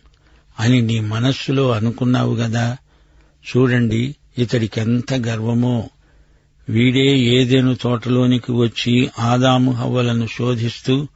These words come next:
"మీరు దేవుళ్ళైపోతారు" అన్నాడు. ప్రతి ఒక్కడూ తనకు తానే దేవుడైపోవాలని అహంకారపు కోరిక. ఇదే కోరిక కోరుకున్నవారు ఎందరో ఉన్నారు.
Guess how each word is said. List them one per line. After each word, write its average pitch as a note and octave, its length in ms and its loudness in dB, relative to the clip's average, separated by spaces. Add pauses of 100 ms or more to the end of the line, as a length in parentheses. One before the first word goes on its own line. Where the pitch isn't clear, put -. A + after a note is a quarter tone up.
(500)
"మీరు A#2 240 2
దేవుళ్ళైపోతారు" A#2+ 1300 0
అన్నాడు. A2+ 460 -2 (880)
ప్రతి A#2 240 0
ఒక్కడూ C3+ 500 2
తనకు A#2+ 400 0
తానే B2+ 500 2
దేవుడైపోవాలని A#2+ 1300 0 (140)
అహంకారపు A#2 800 -4
కోరిక. A#2+ 460 -4 (920)
ఇదే C3+ 340 2
కోరిక B2+ 480 0
కోరుకున్నవారు A#2+ 1000 0
ఎందరో A#2 500 2
ఉన్నారు. A2 520 -2